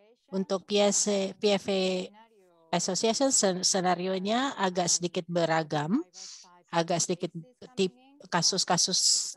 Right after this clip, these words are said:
tipe-tipe kasus-kasus yang beragam, misalnya kasus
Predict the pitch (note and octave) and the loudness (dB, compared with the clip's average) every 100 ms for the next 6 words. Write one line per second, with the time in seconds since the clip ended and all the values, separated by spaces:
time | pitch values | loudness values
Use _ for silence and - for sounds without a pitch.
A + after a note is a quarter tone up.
0 | F#3 G3 F#3+ F3+ F#3 F3 - F#3+ F3+ F#3+ | -4 -2 -4 -4 -2 -2 0 -2 -2 -2
1 | F3+ F3 E3 E3 E3 D4+ D#4 F3+ - E3 | -2 -2 -2 0 0 0 0 0 2 2
2 | E3 G#3 A#3+ B3 - - - G3+ F#3 F3 | 2 2 0 -2 -6 -20 -20 -20 -6 -2
3 | F3+ - B3 B3 A#3+ - - - | 2 2 4 4 4 4 2 -2